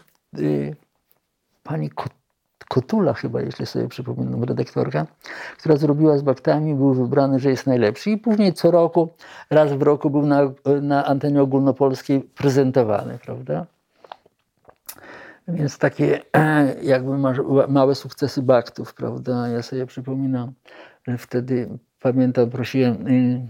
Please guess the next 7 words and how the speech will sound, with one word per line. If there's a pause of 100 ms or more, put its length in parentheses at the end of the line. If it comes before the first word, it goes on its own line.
(260)
Krysz-, (640)
Kasimistrze
Prabhu, (760)
on
był
z
Maharadżem,